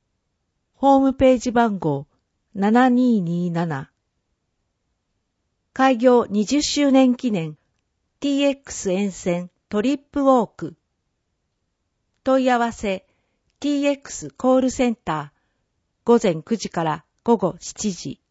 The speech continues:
電話、零五七零零零二九八。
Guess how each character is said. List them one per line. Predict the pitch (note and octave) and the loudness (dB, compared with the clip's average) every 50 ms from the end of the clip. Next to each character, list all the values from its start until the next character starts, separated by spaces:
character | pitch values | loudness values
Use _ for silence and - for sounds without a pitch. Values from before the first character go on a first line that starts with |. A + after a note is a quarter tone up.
| _ _ _ _ _ _ _ _ _ _ _ - | _ _ _ _ _ _ _ _ _ _ _ -2
電 | - A3+ A#3 A3+ A3 G#3+ | 0 2 2 2 2 0
話、 | G#3+ G3+ G3 G3 - _ _ _ _ _ _ _ _ - | -2 -2 -4 -4 -10 _ _ _ _ _ _ _ _ 2
零 | A#3+ C#4 C#4+ C#4+ C4+ | 4 6 6 6 6
五 | - D4 C#4 B3+ G#3 | 4 4 4 4 4
七 | F3 E3 F3 F#3 F#3 G3 F3+ | 2 -2 -2 -2 -2 0 0
零 | F#3 F3+ F3+ D#3 D#3 - _ _ _ _ - | 0 0 -2 -2 -4 -10 _ _ _ _ 2
零 | B3 C4 C4 B3+ B3 | 6 8 8 8 8
零 | C4 C4 B3 G#3 E3+ D#3+ F3 F3+ F3 D3+ D3+ _ _ _ _ - | 6 4 2 2 0 0 0 0 0 0 -4 _ _ _ _ 0
二 | B3 C4 C4 B3+ B3 | 2 4 4 4 2
九 | - - C4+ C4 G#3 | 0 0 2 2 2
八。 | F3 - F3 - - - - E3+ - | 2 -2 -10 -12 -12 -8 -8 -8 -10